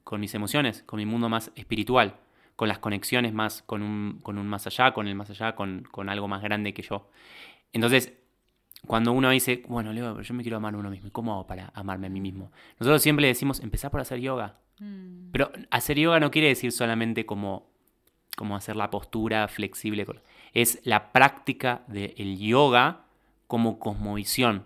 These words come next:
Speaker 1: como disciplina. Nosotros lo entendemos el yoga como la filosofía del yoga, como el estilo de vida que te presenta el yoga.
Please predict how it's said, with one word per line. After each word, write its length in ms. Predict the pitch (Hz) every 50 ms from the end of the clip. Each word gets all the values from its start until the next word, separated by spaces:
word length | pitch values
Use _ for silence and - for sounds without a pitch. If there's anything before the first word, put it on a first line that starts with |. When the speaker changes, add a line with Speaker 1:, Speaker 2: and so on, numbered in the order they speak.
| - -
Speaker 1:
como 260 | - 101 98 98 95
disciplina. 720 | 104 101 - - 110 104 - 127 123 123 113 104 95 - -
Nosotros 300 | 107 101 117 123 127 120
lo 80 | 120
entendemos 420 | 113 107 113 113 120 123 123 120 117
el 80 | 107
yoga 240 | 110 113 120 123 120
como 340 | - 113 113 123 127 127 - - - - - _
la 120 | - 101 98
filosofía 720 | - 104 98 95 - - - - - 123 120 113 98 - - _ -
del 140 | 98 95
yoga, 320 | 92 95 92 92 95 101 - _
como 200 | - - 101 98
el 60 | 98 95
estilo 360 | - - - 117 113 110 107
de 120 | 101 98
vida 300 | 98 113 131 117 110 101
que 80 | - 101
te 100 | - 107
presenta 300 | 95 - - 110 98 98
el 80 | 95 95
yoga. 260 | 98 90 90 90 92